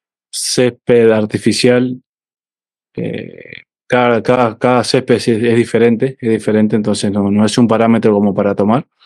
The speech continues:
Pero bueno, eh, hoy, al menos de lo que yo vi, el equipo se acostumbró bien,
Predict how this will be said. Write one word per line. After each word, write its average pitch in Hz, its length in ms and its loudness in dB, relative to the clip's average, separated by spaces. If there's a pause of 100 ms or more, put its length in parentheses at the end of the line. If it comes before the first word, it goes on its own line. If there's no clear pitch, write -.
(760)
Pero 120 180 2
bueno, 117 320 2 (140)
eh, 107 160 0
hoy, 101 840 0
al 107 160 -2
menos 113 260 2
de 113 80 2
lo 107 120 0
que 104 100 0
yo 113 180 0
vi, 147 400 2 (1000)
el 104 200 -4
equipo 107 320 0
se 117 100 -4
acostumbró 110 480 0
bien, 131 520 2